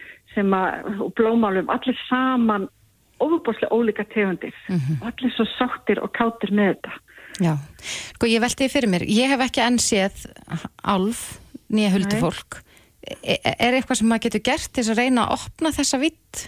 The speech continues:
Speaker 2: hjá sér?
Speaker 1: Já, já. Við, af því við höfum þetta all einhvers staðar innra með okkur. Um, við þurfum að leyfa okkur að finna innra barnið og horfa með innra barninu.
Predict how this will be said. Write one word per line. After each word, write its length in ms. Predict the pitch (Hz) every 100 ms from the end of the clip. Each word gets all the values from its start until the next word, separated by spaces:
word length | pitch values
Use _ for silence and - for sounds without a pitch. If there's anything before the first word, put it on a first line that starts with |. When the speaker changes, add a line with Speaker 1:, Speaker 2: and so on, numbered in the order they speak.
| - -
Speaker 2:
hjá 200 | - 247
sér? 320 | - 294 - - - - _ _ _ _ _ _ _ _ _ _
Speaker 1:
Já, 360 | 185 175 190 165 190 247 302 269 -
já. 240 | - - - - -
Við, 240 | - 214 233
af 140 | 208
því 100 | 208 196
við 140 | 196
höfum 280 | 233 294 294
þetta 140 | 269
all 240 | 262 262 -
einhvers 220 | 240 -
staðar 220 | - 240
innra 180 | 240 214
með 160 | 196 175
okkur. 320 | 165 180 202 - _ _ - - - - - _ _
Um, 540 | 214 208 208 202 202 196 - - _ -
við 120 | 214
þurfum 300 | 254 254 240
að 100 | 214
leyfa 560 | 214 214 233 277 285 240
okkur 360 | 196 - 160 - - - - _ _ _ _
að 180 | 302 311
finna 320 | - 254 254 247
innra 300 | 247 269 202
barnið 460 | - 180 147 147 -
og 140 | 190
horfa 380 | - 226 247 254
með 200 | 247 240 233
innra 200 | 247 226
barninu. 440 | 180 - 143 175